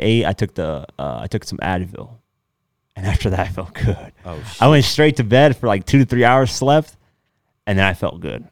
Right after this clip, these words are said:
Speaker 1: Uh, once I woke up from that, I felt, like, normal. My arm was still in pain, but everything else, headache, all that temp went away. Then at night,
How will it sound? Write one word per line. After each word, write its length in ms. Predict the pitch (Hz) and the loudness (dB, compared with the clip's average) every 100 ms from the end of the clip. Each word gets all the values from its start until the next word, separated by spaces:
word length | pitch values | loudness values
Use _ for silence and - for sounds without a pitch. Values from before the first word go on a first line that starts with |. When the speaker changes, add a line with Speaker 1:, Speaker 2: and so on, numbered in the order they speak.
| - | -12
Speaker 1:
Uh, 160 | 95 92 | -8 -4
once 200 | 98 - | -2 0
I 40 | |
woke 200 | 98 101 | 0 0
up 80 | 98 | -2
from 120 | 90 | -4
that, 220 | 90 95 | -2 0
I 80 | 90 | -2
felt, 220 | 92 95 58 | -2 -4 -4
like, 160 | 78 | -6
normal. 540 | 92 95 101 95 92 92 | -4 -2 -2 -4 -6 -10
My 100 | 98 | -10
arm 280 | 87 104 107 | -4 0 0
was 100 | 95 | 0
still 260 | - 107 95 | -4 -2 -2
in 80 | 87 | -2
pain, 340 | 95 98 104 | -4 -2 -2
but 160 | 90 - | -4 -4
everything 340 | 98 104 98 | -2 0 -2
else, 240 | 85 104 101 | -2 -2 -4
headache, 440 | - 101 98 90 _ _ | -4 -2 -2 -4 _ _
all 240 | 98 104 101 | -6 -2 0
that 200 | 92 87 _ _ _ | -2 -4 _ _ _
temp 260 | 107 98 | -2 -2
went 180 | 95 95 | -4 -4
away. 380 | 90 95 104 95 _ _ _ | -2 -2 -2 -4 _ _ _
Then 200 | - 107 | -4 0
at 80 | 117 | 2
night, 160 | 104 110 | 2 2